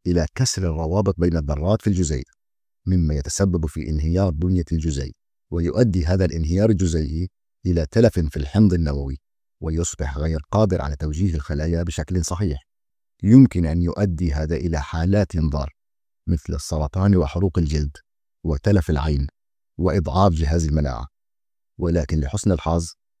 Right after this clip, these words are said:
تمتص طبقة الأوزون معظم الأشعة فوق البنفسجية. تحتوي طبقة الأوزون على جزيئات الأوزون، وعندما تصطدم الأشعة فوق البنفسجية بهذه الجزيئات فإنها تتفكك إلى جزيء الأكسجين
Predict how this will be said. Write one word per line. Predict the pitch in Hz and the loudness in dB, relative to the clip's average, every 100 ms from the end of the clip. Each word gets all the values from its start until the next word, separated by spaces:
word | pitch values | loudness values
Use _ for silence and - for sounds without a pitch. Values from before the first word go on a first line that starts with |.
| - | -6
تمتص | 90 87 127 - 90 | -4 -2 -2 -2 -4
طبقة | - 104 - 85 | 0 0 0 -6
الأوزون | 71 82 78 82 95 120 151 _ | -4 -2 -2 0 2 2 0 _
معظم | 90 107 98 85 | 0 2 2 0
الأشعة | 64 - - | -2 -4 -4
فوق | - 85 | -4 -4
البنفسجية. | 82 71 - 67 65 67 _ _ _ _ _ - | -2 -4 -4 -6 -8 -12 _ _ _ _ _ -6
تحتوي | 78 - 139 120 | -6 0 2 4
طبقة | 90 98 - 87 | 4 2 0 -2
الأوزون | 64 82 78 92 | -4 -2 0 0
على | 92 85 | 2 0
جزيئات | 80 76 73 90 87 | -2 -4 -4 -6 -6
الأوزون، | 76 80 69 65 - _ _ _ - | -6 -6 -6 -8 -12 _ _ _ -8
وعندما | 90 82 85 110 | -2 2 4 4
تصطدم | 98 92 - 127 113 | 4 0 2 4 6
الأشعة | 92 80 - 92 | 2 -2 -4 -2
فوق | 107 107 98 | -2 0 0
البنفسجية | 87 85 - 73 80 78 | 0 -2 -4 -4 -4 -4
بهذه | 80 90 120 | -2 2 2
الجزيئات | 92 87 85 85 82 80 - _ _ _ - _ | 2 0 -2 -2 -2 -4 -6 _ _ _ -20 _
فإنها | - 87 90 117 107 | -8 0 4 6 4
تتفكك | - 82 113 - 90 78 | 2 -2 -2 0 -2 -2
إلى | 80 | -4
جزيء | 82 90 104 | 0 2 2
الأكسجين | 76 - 78 73 78 92 | 0 -4 -6 -2 0 0